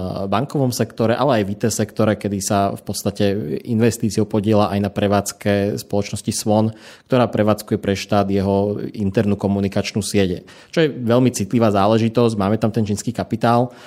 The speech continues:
A, samozrejme, to, že tam ten kapitál je, neznamená automaticky, že bude zneužiteľný, ale, že bude zneužitý, ale je tam ten potenciál na zneužitie v budúcnosti a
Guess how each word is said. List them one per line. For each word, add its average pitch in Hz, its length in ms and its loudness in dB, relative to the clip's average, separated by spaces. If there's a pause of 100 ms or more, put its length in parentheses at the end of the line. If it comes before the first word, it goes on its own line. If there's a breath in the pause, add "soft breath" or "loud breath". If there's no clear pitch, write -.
(140 loud breath)
A, 113 240 2 (560)
samozrejme, 117 480 0
to, 127 80 0
že 117 160 -2
tam 110 80 2
ten 110 240 -2
kapitál 110 480 0
je, 107 160 2
neznamená 104 720 2
automaticky, 101 640 -2
že 107 80 -2
bude 104 160 -2
zneužiteľný, 107 880 0 (400 loud breath)
ale, 110 480 2
že 110 80 0
bude 107 160 0
zneužitý, 110 560 0
ale 110 240 0
je 107 160 2
tam 113 160 2
ten 107 160 -2
potenciál 104 640 0
na 104 80 0
zneužitie 107 720 -2
v 107 40 -8
budúcnosti 120 760 0
a 123 80 -2